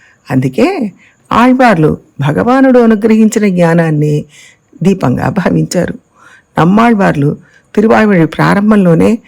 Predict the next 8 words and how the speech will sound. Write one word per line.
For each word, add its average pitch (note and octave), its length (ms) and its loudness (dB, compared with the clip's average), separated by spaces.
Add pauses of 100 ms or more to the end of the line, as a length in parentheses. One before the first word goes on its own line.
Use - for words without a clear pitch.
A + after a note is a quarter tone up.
(360)
"మయర్వర G3 640 2
మదినలం G3+ 680 4
మరుళినన్" A#3+ 920 4 (160)
అన్నారు. D3 360 -2 (460)
అంటే G3+ 420 -2 (360)
అజ్ఞానాన్ని G3 720 0
తొలగదోసి C#3 800 -4 (280)
సత్యమైన B3+ 840 2